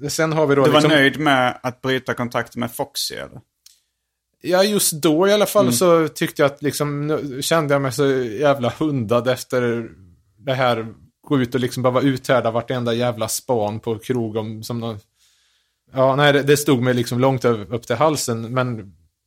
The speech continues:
Speaker 1: ja, i alla fall. Och så... Jag vet inte, de verkar bli lite små sotis ändå, men
Speaker 2: Mm.
Speaker 1: på
Speaker 2: Nej,
Speaker 1: något
Speaker 2: det kan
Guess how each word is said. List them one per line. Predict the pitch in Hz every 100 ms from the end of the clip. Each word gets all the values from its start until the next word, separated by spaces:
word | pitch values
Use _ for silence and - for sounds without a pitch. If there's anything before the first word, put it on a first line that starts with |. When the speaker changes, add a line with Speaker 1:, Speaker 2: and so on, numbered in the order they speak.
| _ _ 110
Speaker 1:
ja, | 127 104 104
i |
alla | 123 120
fall. | 123 113
Och | 117
så... | 123 113 110 - _ _ _ _ _
Jag | 127
vet | 127
inte, | 143 120
de | 120
verkar | 120 131
bli | 123
lite | 120 117
små | - 131 127 120 117
sotis | - 131 120 120 117 -
ändå, | 120 120 127 120
men | 120 110 - _ _ 156
Speaker 2:
Mm. | 139 131 113 _ _ _ _ _ 120 _ -
Speaker 1:
på |
Speaker 2:
Nej, |
Speaker 1:
något |
Speaker 2:
det |
kan | 143